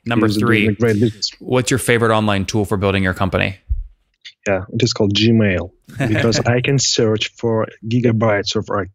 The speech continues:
Speaker 2: archives, uh, in seconds. That's very im-, important for me.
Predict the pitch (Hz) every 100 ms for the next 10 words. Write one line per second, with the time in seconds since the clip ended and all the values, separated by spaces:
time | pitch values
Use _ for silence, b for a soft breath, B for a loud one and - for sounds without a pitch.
0 | - 120 98 127 117 98 - - 101 -
1 | 110 98 - 113 104 85 - - 101 -
2 | 113 104 107 - 110 110 107 107 - 95
3 | 82